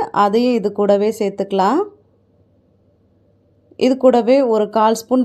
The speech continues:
பெருங்காயத்தூள் சேர்த்துக்கிறேன். இந்த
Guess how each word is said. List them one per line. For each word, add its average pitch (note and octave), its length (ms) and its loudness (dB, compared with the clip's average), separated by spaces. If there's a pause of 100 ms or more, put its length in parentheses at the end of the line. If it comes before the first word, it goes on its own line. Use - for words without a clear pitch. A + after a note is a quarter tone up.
பெருங்காயத்தூள் G3 680 0
சேர்த்துக்கிறேன். G3+ 540 -2 (4000)
இந்த A#3 120 0